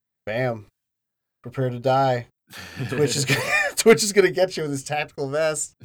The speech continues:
Speaker 2: <laughs>
Speaker 1: while Sam's eating a donut.
Speaker 2: He's gotta have, he's gotta have those pouches. Sam's got the, that, uh, trench coat on, so he's got all those pockets, but s-, Twitch just has the, Twitch just has his pants pockets, so he's gotta have the best.
Speaker 1: Oh, that's good detail on Sam. He's got a pen in his pocket. Like, that's crazy detail.
Speaker 2: Yeah.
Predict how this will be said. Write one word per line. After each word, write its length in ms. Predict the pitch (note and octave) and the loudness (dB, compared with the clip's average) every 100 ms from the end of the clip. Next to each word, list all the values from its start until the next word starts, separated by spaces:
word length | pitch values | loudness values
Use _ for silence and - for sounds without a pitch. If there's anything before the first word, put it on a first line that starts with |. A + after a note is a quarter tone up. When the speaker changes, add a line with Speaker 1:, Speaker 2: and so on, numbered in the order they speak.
| G#2+ F#2+ | -6 -4
Speaker 2:
<laughs> 240 | F#2 G#2+ | -4 -6
Speaker 1:
while 260 | E3 C3 C#3 | -6 -2 0
Sam's 400 | C3+ D3+ C#3+ C#3 | 0 0 0 -4
eating 200 | D3+ C#3+ | -4 -4
a 20 | |
donut. 440 | C3 C#3+ E3 C#3+ | 2 2 4 0
Speaker 2:
He's 80 | C3 | -2
gotta 180 | B2+ B2 | -4 -4
have, 180 | B2+ A#2+ | -6 -8
he's 120 | A#2+ | -10
gotta 200 | C#3 B2+ | -8 -8
have 140 | B2+ | -8
those 160 | A#2+ A2+ | -12 -12
pouches. 440 | B2+ - - F#2 | -8 -8 -8 -14
Sam's 320 | - C#3+ D#3+ D#3 | -6 -6 -6 -6
got 200 | D#3 D#3 | -8 -2
the, 580 | D3 C#3+ C#3 C#3 C3 - G#2 B2+ | 0 2 2 0 -4 -10 -20 -8
that, 240 | C3+ B2+ | -4 -4
uh, 360 | A#2+ A#2 A2+ A#2 | -4 -4 -6 -8
trench 240 | G#3+ A3 | -12 -12
coat 180 | - B2 | -8 -4
on, 180 | G2 F#2 | -4 -6
so 120 | A2+ | -8
he's 100 | A#2 | -8
got 140 | C3+ C3 | -4 -4
all 100 | A#2 | -4
those 160 | G2+ | -6
pockets, 460 | - E3+ F#2 E2 - | -4 -4 -4 -16 -18
but 140 | F2+ - | -20 -20
s-, 220 | - - - D3+ _ _ _ _ _ | -20 -20 -20 -20 _ _ _ _ _
Twitch 260 | - G3 - | -10 -8 -8
just 180 | G#2 - | -12 -4
has 220 | G2+ F2+ | -4 -6
the, 380 | F#2+ F#2 F2 F2+ _ | -8 -6 -6 -10 _
Twitch 220 | D#3+ - | -16 -14
just 120 | A2 | -10
has 140 | G2+ | -10
his 80 | F#2+ | -10
pants 240 | - E3 - | -12 -14 -12
pockets, 400 | D#2 - C2+ - | -16 -16 -20 -20
so 60 | G2+ | -18
he's 80 | |
gotta 160 | - G2+ | -12 -12
have 100 | F2 | -12
the 60 | - | -14
best. 320 | C3 A#2 - D3+ | -16 -18 -14 -6
Speaker 1:
Oh, 160 | F#3+ | -4
that's 260 | D#3 C3+ - | -4 -6 -8
good 200 | - E3+ | -8 -6
detail 380 | C3+ D#3+ D#3+ C#3+ | -6 -4 0 0
on 120 | C3 | 0
Sam. 280 | - C#3 C#3 | -4 -4 -2
He's 100 | C3 | -2
got 100 | C#3+ | -6
a 40 | |
pen 280 | - C3+ C3 | -6 -6 -4
in 80 | D3 | -6
his 160 | D3+ - | -8 -6
pocket. 480 | E3 E3 - - | -6 -6 -8 -12
Like, 100 | B2+ | -10
that's 120 | D3 - | -12 -10
crazy 320 | C3+ C3+ C3+ | -6 -6 -8
detail. 540 | B2+ C3 C3 A#2 A#2+ B2 | -12 -12 -10 -12 -12 -12
Speaker 2:
Yeah. 300 | B2 A#2+ | -12 -12